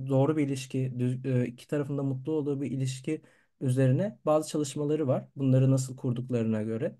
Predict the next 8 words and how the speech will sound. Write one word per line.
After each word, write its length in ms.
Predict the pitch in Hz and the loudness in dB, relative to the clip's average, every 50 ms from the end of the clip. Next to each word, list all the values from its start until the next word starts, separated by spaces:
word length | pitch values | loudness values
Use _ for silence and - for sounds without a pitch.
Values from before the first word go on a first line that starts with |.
| _ _ - | _ _ -2
bazı, 420 | 147 143 139 135 143 170 170 - _ - | 2 2 2 2 2 -2 -6 -8 _ -6
e, 60 | - | -2
araştırmalar 760 | 131 127 123 123 135 139 135 - - - 143 139 139 143 139 135 | 0 2 2 4 4 2 2 0 -4 -6 -6 -4 -2 -2 0 0
yapmış 420 | 120 98 - - 185 185 - - | 0 0 -2 -4 -8 -6 -4 0
ve 200 | 175 180 - - - _ _ _ _ - | 0 0 0 0 -6 _ _ _ _ 2
bu 80 | - 170 | 6 6
araştırmaların 840 | 175 180 180 180 - 185 185 180 175 165 - 180 175 175 180 226 - | 6 6 6 2 0 0 2 2 0 0 0 2 2 2 0 -2 -6
sonucunda 720 | - - - 160 160 151 147 147 151 156 180 220 233 | -6 -4 -2 0 0 0 -2 -2 -2 -2 -4 -4 -6